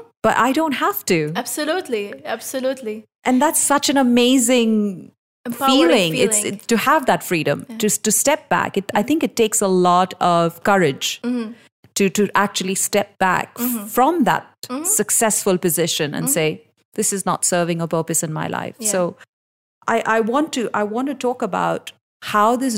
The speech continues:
Speaker 1: journey has impacted other women. Have you met other women who've come to you and told you that they've heard your story and they've gotten into sports?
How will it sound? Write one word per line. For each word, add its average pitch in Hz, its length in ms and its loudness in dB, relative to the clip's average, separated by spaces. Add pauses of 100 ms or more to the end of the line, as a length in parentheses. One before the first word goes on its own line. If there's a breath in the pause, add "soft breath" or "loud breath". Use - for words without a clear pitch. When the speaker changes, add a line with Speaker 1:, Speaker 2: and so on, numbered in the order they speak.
(120)
Speaker 1:
journey 185 520 0 (140)
has 196 340 2 (140)
impacted 185 680 -2 (320)
other 208 160 2
women. 156 420 -4 (540 soft breath)
Have 226 160 2
you 240 160 4
met 202 400 2
other 190 200 0
women 175 600 0
who've 180 240 0
come 185 320 0
to 185 60 -8
you 170 280 0
and 175 220 -2
told 175 360 0
you 170 240 0
that 175 140 -10
they've 180 140 -2 (120)
heard 185 180 0
your 175 120 -2
story 170 640 0
and 165 180 -4
they've 160 160 -2 (100)
gotten 175 240 -4
into 170 220 -4
sports? - 680 -4